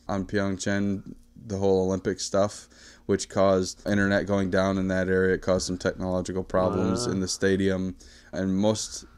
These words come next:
Speaker 1: significantly, kinda most significantly, I guess, in, in my mind, was as Julie and I were watching this, I noticed that it didn't seem like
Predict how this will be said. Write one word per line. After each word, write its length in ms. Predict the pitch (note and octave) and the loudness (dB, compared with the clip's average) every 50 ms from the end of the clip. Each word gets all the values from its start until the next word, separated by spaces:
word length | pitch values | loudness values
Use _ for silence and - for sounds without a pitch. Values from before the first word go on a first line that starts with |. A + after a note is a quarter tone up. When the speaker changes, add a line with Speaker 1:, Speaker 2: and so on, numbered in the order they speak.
| - - - | -20 -18 -12
Speaker 1:
significantly, 840 | - - - G2 F2+ G2 A2 A#2 - G2+ F#2+ G#2 F#2+ E2+ G2+ F#2+ - - - - | -8 -4 -4 -2 2 2 2 2 2 2 0 0 0 0 -2 -2 -4 -6 -8 -2
kinda 220 | - A2+ A#2+ F#2+ | 0 0 2 2
most 260 | F2 F2+ F2 F2+ - - | 0 -2 -2 -4 -4 -6
significantly, 680 | F2+ F2+ - F2+ F2 - F#2 F#2 F2 F2+ E2 F2 F2 | -8 -6 -6 -6 -6 -6 -6 -6 -6 -4 -4 -4 -4
I 80 | F2 | -6
guess, 260 | F2 F#2 F#2 F2+ - F#2 | -4 -4 -4 -6 -6 -8
in, 240 | F2 E2+ F2 - - | -8 -10 -10 -12 -14
in 140 | - F2+ E2+ | -12 -10 -8
my 160 | F#2+ A#2 A2+ | -6 -4 -4
mind, 360 | F#2+ F#2 F2+ F2 F2 F2+ - - - - - - - - - - | -4 -4 -4 -6 -6 -8 -10 -12 -18 -20 -20 -20 -20 -20 -12 -6
was 480 | G#2 F#2+ F2+ F2+ F2 - - - - - _ - - _ _ - - _ _ _ _ - | -2 0 0 0 0 -2 -6 -8 -10 -12 _ -20 -20 _ _ -20 -20 _ _ _ _ -2
as 140 | G#2 F#2+ F2+ | 0 0 4
Julie 200 | G2+ C3 C#3+ C#3 | 6 8 8 10
and 80 | B2 A#2+ | 10 8
I 80 | A2+ | 6
were 120 | G#2 G2 F#2+ | 6 6 6
watching 500 | F#2+ G2+ G#2 G#2+ - - G#2 F#2 F2+ F2 | 6 6 6 6 4 2 0 0 0 0
this, 560 | F2 F2 F2+ - - - - - - - - _ _ - | -2 -4 -4 -4 -6 -8 -8 -10 -12 -14 -18 _ _ -2
I 100 | - G#2 | 2 4
noticed 400 | G#2 G#2+ A2 A#2+ A#2 A2 G#2 - | 6 6 8 8 6 6 4 2
that 120 | - G2+ G2 | 2 2 2
it 140 | F#2+ E2+ - - _ _ _ _ _ _ _ _ _ - - G#2 - | 2 0 -2 -6 _ _ _ _ _ _ _ _ _ -14 -14 -4 2
didn't 240 | - A2+ A2+ A2+ G2+ | 4 6 6 6 4
seem 260 | - - G2+ G2+ G#2 | 2 0 0 0 2
like 280 | G2 F#2+ F2+ F2 - - | 2 2 2 0 -2 -4